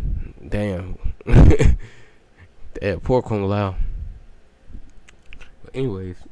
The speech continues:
yeah. This is what we see next of Nitara. Nothing's the same at this design. So, what we'll do here is we won't go off this design, really.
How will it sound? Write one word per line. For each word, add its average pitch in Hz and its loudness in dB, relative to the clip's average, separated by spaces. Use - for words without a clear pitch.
yeah. 113 -14
This 123 -2
is 113 -4
what 110 0
we 107 -2
see 104 4
next 95 -6
of 85 -14
Nitara. 90 -10
Nothing's 101 -8
the 90 -10
same 95 -6
at 90 -14
this - -4
design. 90 -10
So, 78 -14
what 95 -8
we'll 101 0
do 95 -4
here 107 -2
is - -14
we 104 -4
won't 104 -4
go 104 -4
off 95 -6
this - -12
design, 87 -12
really. 92 -8